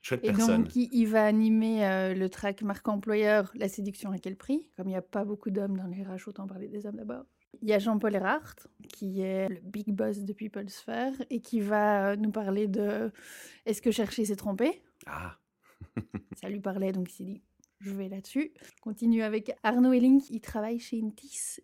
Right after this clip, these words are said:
Speaker 2: et il est
Speaker 1: Intis
Speaker 2: en
Speaker 1: H R.
Speaker 2: Oui.
Speaker 1: Ouais.
Speaker 2: Il est H R B P, euh, chez Engie. Lui, il va parler, euh, les recruteurs, c'est champion du râteau.
Speaker 1: <laughs>
Speaker 2: Voilà. On passe aux gentilles dames.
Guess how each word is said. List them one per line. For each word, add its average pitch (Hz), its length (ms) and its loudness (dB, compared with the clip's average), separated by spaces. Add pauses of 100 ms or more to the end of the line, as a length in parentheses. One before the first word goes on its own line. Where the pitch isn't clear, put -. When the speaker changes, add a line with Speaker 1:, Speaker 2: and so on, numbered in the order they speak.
Speaker 2:
et 233 80 -2
il 220 360 0
est 240 400 4
Speaker 1:
Intis 226 360 0
Speaker 2:
en 226 60 0
Speaker 1:
H 226 140 -2 (120)
R. - 140 -18 (120)
Speaker 2:
Oui. 247 220 -2 (180)
Speaker 1:
Ouais. - 140 -12 (260)
Speaker 2:
Il 202 240 -4
est 190 160 2
H 196 200 -6
R 196 80 -6
B 185 80 -8 (100)
P, 196 340 -8
euh, 180 120 -6
chez 269 140 4
Engie. 208 360 2 (100)
Lui, 208 180 -2
il 202 40 0
va 208 100 4
parler, 196 360 0
euh, 185 180 -2 (260)
les 202 80 -4
recruteurs, 214 480 -6
c'est 240 140 -6
champion 220 380 -4
du 220 100 0
râteau. 330 440 -4 (420)
Speaker 1:
<laughs> - 1080 -8 (560)
Speaker 2:
Voilà. 202 260 -6 (580)
On 202 100 0
passe 202 320 -10
aux 214 140 4
gentilles 190 400 -2
dames. 226 320 2